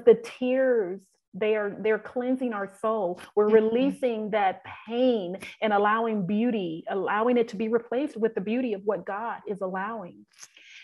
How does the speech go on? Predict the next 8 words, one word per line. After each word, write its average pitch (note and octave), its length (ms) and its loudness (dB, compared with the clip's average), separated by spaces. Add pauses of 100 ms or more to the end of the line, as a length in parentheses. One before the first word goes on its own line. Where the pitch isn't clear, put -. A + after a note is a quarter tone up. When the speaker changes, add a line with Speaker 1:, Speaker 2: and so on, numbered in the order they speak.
(180)
Speaker 1:
There B3 280 8
was C#4 280 4
one A#3 300 0
time G#3 340 -6
when G3+ 160 -4
I F#3+ 300 -2
was F#3+ 320 0 (1040)
crying, G3 800 -2